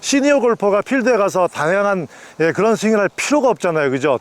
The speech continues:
똑바로만 치면서 멀리 가면 되죠. 네, 그래서 시니어 골퍼는, 네, 백스윙을 해가지고 허리를 막 집어넣으면서 몸을 이렇게 휘는 이런 비타민 C 스윙을 했다가는, 네, 막 상처받습니다. <laughs> 네, 상처받아요. 그래서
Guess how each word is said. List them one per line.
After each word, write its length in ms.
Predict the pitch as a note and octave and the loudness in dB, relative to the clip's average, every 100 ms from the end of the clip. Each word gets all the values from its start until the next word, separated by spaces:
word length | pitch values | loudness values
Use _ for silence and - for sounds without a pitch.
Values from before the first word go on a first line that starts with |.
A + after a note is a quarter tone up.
| - | 0
똑바로만 600 | A#3 G3 - G#3+ A3 A3+ | -2 0 -2 0 0 -2
치면서 560 | - G#3 F#3 F3 F#3 | -2 -2 0 2 0
멀리 260 | C#3 E3+ B3+ | 0 0 2
가면 220 | B3 G#3 | 2 0
되죠. 600 | E3 C3+ C3+ A2+ C#3+ B2 B2+ | -2 0 0 2 2 0 0
네, 120 | D3+ | 0
그래서 400 | F3 F#3+ A3 D#3+ - - - | 0 0 0 0 -6 -18 -6
시니어 320 | - C#4 C#4 | 0 2 2
골퍼는, 540 | A3 F3 F3+ A3+ F#3+ - - - - | 0 0 0 0 0 -6 -20 -10 -2
네, 240 | F#3 F3+ | 0 0
백스윙을 520 | - B3+ - C#4 B3+ A#3 | 0 -2 0 0 2 2
해가지고 500 | G#3 E3 D3+ D#3 D3+ | 2 2 2 2 2
허리를 340 | - B3+ C4 | 0 0 2
막 140 | A#3 | 0
집어넣으면서 960 | - - D#3 A#3 A#3+ A3 F#3+ E3 D#3 E3 | -2 -2 0 2 2 2 2 2 2 2
몸을 300 | D3 G#3+ G#3 | 2 2 0
이렇게 160 | F#3+ | 0
휘는 640 | E3+ - C4 G#3+ F#3+ F#3 G#2+ - - - | -4 0 2 4 2 0 -4 -14 -20 -6
이런 300 | D3+ G3 A#3 | -2 0 0
비타민 460 | E3+ F#3 A#3 A3+ A3 | -2 -2 0 2 0
C 300 | - B3+ A#3 | 0 2 2
스윙을 340 | - A3 G#3 | 2 0 2
했다가는, 520 | F#3 F#3+ D#3+ F#3+ A3 B2 - | 0 0 0 2 0 -4 -6
네, 200 | C#3+ G#3+ | -2 0
막 160 | D#3+ F#3 | 0 -2
상처받습니다. 1000 | - D4 C#4+ C4 G#3+ G3 F#3 - G3+ E3+ | 0 0 2 0 -2 0 -2 0 -2 0
<laughs> 40 | |
네, 120 | D#3 | 0
상처받아요. 840 | D3+ C#4 A#3+ A#3+ F#3+ E3 D3+ D3 C#3+ | 0 -2 -2 0 0 0 0 2 2
그래서 360 | D3 E3 G3 | 2 2 0